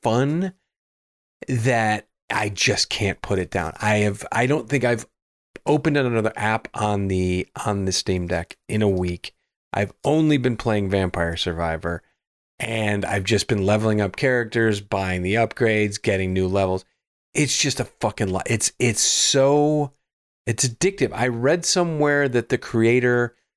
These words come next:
like, either worked in casinos or knows someone who, you know, you hear all this bullshit from people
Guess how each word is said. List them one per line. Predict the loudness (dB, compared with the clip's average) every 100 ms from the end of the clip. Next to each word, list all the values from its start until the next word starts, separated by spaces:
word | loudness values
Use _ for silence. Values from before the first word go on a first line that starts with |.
| _ -6
like, | -2 0 0 -4 -20 _ -4
either | 0 2
worked | 0 0 2 2 0
in | -4
casinos | 0 0 2 2 4 4 2 2 2
or | 0
knows | 2 2 2
someone | 2 0 0
who, | 0
you | -2 -6 -2
know, | 0
you | 0
hear | -2 0 2
all | 2
this | 0 -2
bullshit | -2 -2 -2 -4
from | -4
people | -4 -4 -4 -6